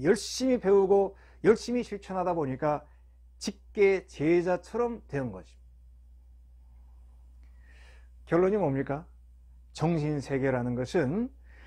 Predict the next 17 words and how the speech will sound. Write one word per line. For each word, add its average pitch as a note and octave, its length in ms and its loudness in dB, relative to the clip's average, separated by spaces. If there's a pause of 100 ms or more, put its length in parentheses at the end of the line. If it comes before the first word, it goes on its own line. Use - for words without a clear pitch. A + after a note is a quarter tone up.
(120)
눈에 F#3+ 420 2
보이는 E3+ 600 -4
것보다 D#3 540 -4
훨씬 A3+ 600 -4
더 G3 260 -4
소중하다. E3+ 840 0
이게 F#3 380 2
제가 C3+ 260 -4
오늘 B2+ 280 -6
얘기하고자 A2 440 -6
하는 G#2 100 -14
핵심이에요. - 540 -14 (1200)
눈에 G#3+ 280 6
보이는 A3 420 2
거, D3 220 -10 (1040)
직계 - 440 -2
제자 G3 480 2